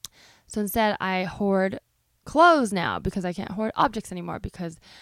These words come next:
that would mean I wasted all that time and money on therapy in twenty twelve. So I don't really hoard objects, but apparently I do hoard clothes. Um, and even as I'm saying this to you right now, this very moment,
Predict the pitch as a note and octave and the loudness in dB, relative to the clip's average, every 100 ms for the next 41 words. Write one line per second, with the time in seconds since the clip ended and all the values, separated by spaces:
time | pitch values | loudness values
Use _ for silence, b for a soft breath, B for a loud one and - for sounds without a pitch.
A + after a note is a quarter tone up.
0 | B B _ F#3 G3 G3 F#3+ F#3+ F3 F3 | B B _ 0 0 2 -2 0 0 0
1 | F3 F#3 F3+ - E3 E3 E3 E3 - - | -2 -4 -6 -8 -10 -6 -6 -6 -10 -14
2 | - E3 D#3+ F3 B3 D4 D4 F#3 F#3+ G#3+ | -12 -10 -6 -4 -4 -6 -4 -2 -2 -4
3 | - F#3+ F3+ G#3 C#4 D4 G3+ F3+ F3+ E3+ | -6 -6 -4 -4 -4 -4 -6 -6 -8 -8
4 | E3 D#3+ - B B B - A#3+ C4 D4 | -8 -10 -12 B B B -6 -2 0 0
5 | D4+ C4 B3 A3 G3+ G3 F#3 - F#3+ F3 | 0 2 4 4 2 -2 -4 -6 -4 -4
6 | - A#3 A#3+ G#3 F#3 F3 F3+ E3 F3+ E3+ | -4 -4 -2 -2 -2 -2 -4 -4 -6 -6
7 | - F#3+ - - _ - F#3 F3+ F3 F#3 | -10 -12 -12 -18 _ -8 -6 -6 -6 -10
8 | - _ _ _ _ _ _ _ _ _ | -16 _ _ _ _ _ _ _ _ _
9 | _ _ _ A3+ D4 E4 A4+ - B3+ A#3+ | _ _ _ -4 0 0 0 0 0 2
10 | A3+ F#3+ - F3+ F#3 A3+ B3 - G3 F3 | 2 0 -4 -4 -2 -2 -4 0 0 0
11 | D3 - F3+ - - - - F3 - F3+ | -4 -4 -2 -2 -6 -10 -10 -10 -6 -4
12 | G3+ F3 D#3+ | -2 -4 -6